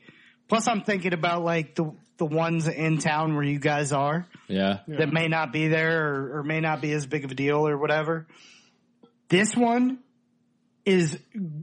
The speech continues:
Speaker 1: gives you bomb ass bread up front with, with this, like,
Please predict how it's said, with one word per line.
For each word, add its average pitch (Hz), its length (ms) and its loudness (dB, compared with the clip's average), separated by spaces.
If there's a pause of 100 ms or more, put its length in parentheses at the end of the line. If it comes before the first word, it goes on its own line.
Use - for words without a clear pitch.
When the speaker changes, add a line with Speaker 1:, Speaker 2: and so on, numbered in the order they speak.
(180)
Speaker 1:
gives 165 380 2
you 165 140 4
bomb 156 380 2
ass 180 220 0
bread 160 320 0
up 151 160 0
front 151 420 -2
with, 143 220 -2 (400)
with 147 160 -2
this, 147 240 -2
like, 143 400 -4